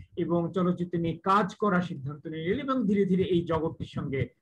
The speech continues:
জড়িয়েই গেলেন আদ্যোপান্ত। আপনার সেই সূচনা পর্বের গল্পটি যদি আমাদের একটু বয়ান করতেন।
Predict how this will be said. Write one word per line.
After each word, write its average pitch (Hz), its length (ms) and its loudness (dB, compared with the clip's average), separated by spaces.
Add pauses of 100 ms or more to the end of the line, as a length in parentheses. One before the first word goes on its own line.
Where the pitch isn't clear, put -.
(120)
জড়িয়েই 202 500 6
গেলেন 123 300 -2
আদ্যোপান্ত। 113 580 -6 (260)
আপনার 175 220 -2
সেই 180 140 2
সূচনা 240 400 0
পর্বের 175 320 2
গল্পটি 139 420 -2
যদি 127 200 -4
আমাদের 113 280 -8
একটু - 280 -12 (220)
বয়ান 120 280 -2
করতেন। - 280 -18